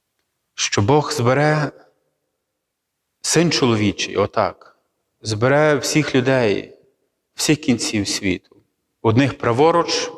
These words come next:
ягнят, других козлів ліворуч. І тоді написано: «І тоді, коли всіх збере,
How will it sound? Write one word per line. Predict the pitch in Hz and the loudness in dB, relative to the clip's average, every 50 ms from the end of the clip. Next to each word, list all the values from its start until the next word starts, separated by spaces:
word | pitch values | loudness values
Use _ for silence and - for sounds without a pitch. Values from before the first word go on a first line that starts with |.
| - - - _ _ _ _ _ _ _ _ _ _ _ _ _ _ _ _ _ _ _ - | -18 -20 -20 _ _ _ _ _ _ _ _ _ _ _ _ _ _ _ _ _ _ _ -4
ягнят, | 120 135 135 127 135 151 156 151 151 147 - - 110 | 0 0 0 2 2 0 2 2 0 -2 -4 -6 -4
других | 107 120 131 120 123 120 - | 0 2 2 2 2 0 0
козлів | - - 104 110 120 120 110 104 | -4 -6 -4 -2 0 0 0 0
ліворуч. | 101 101 95 90 90 92 - - - - - - _ _ _ _ - - _ - | -2 -2 -2 0 -2 -2 -2 -6 -10 -14 -18 -20 _ _ _ _ -20 -20 _ -4
І | 101 | 0
тоді | 120 143 180 | 2 2 4
написано: | 175 160 131 - 160 151 - - 143 131 120 107 - - - - - - _ _ | 4 2 2 2 0 0 0 0 0 0 0 -2 -4 -10 -20 -20 -20 -20 _ _
«І | - 123 117 | -2 -2 -2
тоді, | - - - 127 113 104 95 92 - 151 160 147 113 90 - - - _ _ _ _ _ _ | -2 0 2 2 2 2 0 -2 2 4 4 4 4 2 -2 -8 -14 _ _ _ _ _ _
коли | - - 107 110 | -6 -2 0 0
всіх | 107 - - - 131 117 101 | 0 0 0 0 0 0 0
збере, | 92 95 90 - 107 104 123 151 180 | -2 -4 -2 -2 0 0 2 0 0